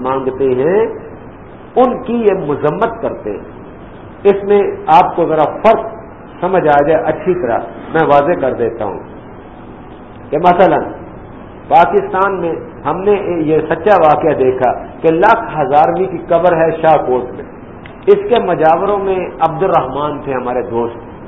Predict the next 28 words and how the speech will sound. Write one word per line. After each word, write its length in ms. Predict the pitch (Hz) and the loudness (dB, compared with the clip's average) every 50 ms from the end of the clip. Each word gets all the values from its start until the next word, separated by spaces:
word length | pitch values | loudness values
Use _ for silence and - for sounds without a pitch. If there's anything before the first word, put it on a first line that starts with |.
| - - - - - - | -18 -18 -18 -10 -6 -4
اللہ 160 | 131 139 147 139 131 | 0 0 2 2 0
رب 180 | 135 131 135 135 | 0 -2 -2 -2
العزت 420 | 139 135 135 127 139 143 139 135 | 0 0 0 0 -2 -4 -4 -4
ان 80 | 131 127 - | -8 -8 -6
کی 80 | 139 123 120 | -6 -6 -6
مغفرت 360 | 120 113 - - 117 120 107 - - | -6 -8 -8 -8 -8 -8 -8 -8 -8
کرے، 200 | 110 104 110 107 | -8 -6 -6 -6
آمین، 320 | 107 107 101 107 117 117 117 | -6 -6 -8 -8 -8 -6 -4
جنت 260 | 127 131 147 143 - | -4 -4 -4 -4 -4
الفردوس 500 | 143 127 - 120 110 107 131 143 139 - - | -4 -6 -6 -6 -4 -2 0 0 -2 -2 -4
میں 80 | 113 | -6
جگہ 200 | 110 104 95 95 90 | -6 -6 -6 -6 -8
دے۔ 60 | - - - - - - - - - - - - | -8 -12 -14 -14 -16 -16 -16 -16 -14 -14 -8 -2
وہ 100 | 185 190 190 | 0 0 2
م-، 160 | 190 160 156 - - - - - - - - - - - - - - 165 180 185 196 185 190 190 196 190 185 160 151 139 - - - - - - - - - - 127 139 | 0 -2 -6 -8 -12 -14 -16 -16 -18 -18 -18 -18 -18 -18 -18 -18 -16 -16 -14 -14 -12 -12 -12 -12 -14 -14 -16 -16 -14 -14 -14 -16 -16 -18 -18 -18 -20 -20 -18 -12 -6 -2
نو 120 | 165 185 190 165 | 0 2 2 4
لاکھ 180 | 156 139 127 - - | 2 2 0 -2 -6
ہزارویں، 380 | 107 95 90 87 87 - - - - - - - | -8 -8 -8 -8 -8 -10 -12 -14 -16 -14 -8 -4
جو 80 | 143 147 151 143 123 117 | -2 0 0 0 0 0
ہزارویں 380 | 120 127 147 160 170 180 196 196 190 | 0 2 4 4 4 6 4 4 4
کے 60 | 180 175 | 4 6
ساتھ 160 | 185 185 160 | 4 4 4
نو 140 | 160 160 160 156 147 | 2 -2 0 0 0
لاکھ 140 | 143 - 117 | 0 0 0
بھی 80 | 123 135 | -2 -2
لگ 160 | 117 98 92 - | -2 -2 -6 -8
گیا، 140 | - - - - - - - - - - - | -12 -12 -14 -14 -16 -18 -18 -18 -18 -10 -4
نو 140 | 165 196 220 | 0 2 2